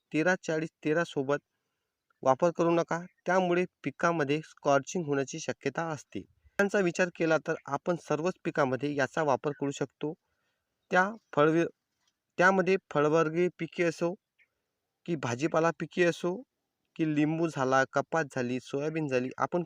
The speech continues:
कोणत्याही पिकामध्ये याचा वापर करू शकतो किंवा आपण ड्रिपद्वारे सुद्धा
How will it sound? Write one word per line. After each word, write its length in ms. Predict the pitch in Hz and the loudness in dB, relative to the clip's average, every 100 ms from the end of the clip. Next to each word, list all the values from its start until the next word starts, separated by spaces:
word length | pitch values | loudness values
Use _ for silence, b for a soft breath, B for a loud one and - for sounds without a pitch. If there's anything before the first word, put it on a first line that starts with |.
| - | 0
कोणत्याही 460 | 139 139 170 175 175 | -2 0 -2 -2 -4
पिकामध्ये 460 | 147 - 135 135 139 | -6 0 0 0 0
याचा 280 | 135 - | -2 0
वापर 360 | 143 123 110 160 180 - | 0 0 -2 -8 -10 -6
करू 160 | 175 | -4
शकतो 380 | 143 107 - - 90 _ _ _ _ _ - | -2 -6 -12 -18 -18 _ _ _ _ _ -4
किंवा 240 | 190 196 | 4 6
आपण 340 | 175 - 196 | 6 2 -2
ड्रिपद्वारे 600 | 143 117 185 160 165 170 | -2 2 2 4 6 6
सुद्धा 320 | 175 156 147 | 4 -4 -2